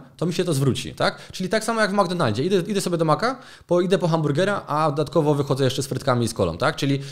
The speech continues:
w ten sposób można działać, ale na dłuższą metę, to co ja zawsze zalecam moim klientom, to prędzej czy później przejście na produkty high ticket. Z tym, że tak jak mówię, tutaj nie ma zabawy. Tutaj trzeba dostarczyć ogromną wartość klientowi,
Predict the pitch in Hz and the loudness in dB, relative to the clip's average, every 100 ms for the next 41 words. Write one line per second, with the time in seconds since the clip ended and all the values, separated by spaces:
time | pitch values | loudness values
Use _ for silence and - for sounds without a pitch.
0 | - - - 196 190 190 175 180 165 151 | -16 -8 0 0 2 -2 2 0 -2 0
1 | 135 139 190 143 117 107 101 85 - - | 4 6 6 4 2 2 2 0 -2 -4
2 | 120 135 143 143 202 196 156 151 170 - | 0 2 2 2 0 0 0 -2 -4 -4
3 | 156 151 170 165 135 135 127 127 127 123 | 0 0 0 -2 0 0 0 0 0 0
4 | 123 123 180 180 139 139 143 165 165 160 | 0 0 -2 -2 -2 0 0 0 -2 -6
5 | 135 143 120 156 180 - - - - 180 | -4 -2 0 -2 -6 -12 -20 -6 0 0
6 | 175 156 139 131 135 139 143 139 123 117 | 0 -2 -2 0 -2 -2 -2 -2 -2 -4
7 | 104 82 - - - - 208 170 151 151 | -4 -10 -12 -20 -14 0 0 0 0 0
8 | 156 139 143 - - 180 180 165 151 147 | 2 0 -2 -6 -10 -6 -2 0 2 0
9 | 135 143 147 127 87 - - - 165 156 | 0 2 2 2 -2 -6 -18 -2 0 0
10 | - 160 139 131 - 147 156 - 135 123 | 0 -2 -2 -4 -4 -4 -4 -4 -2 2
11 | 151 160 147 135 139 139 - 135 113 120 | 2 2 2 2 0 -2 -2 -2 0 -2
12 | 107 175 | -2 -4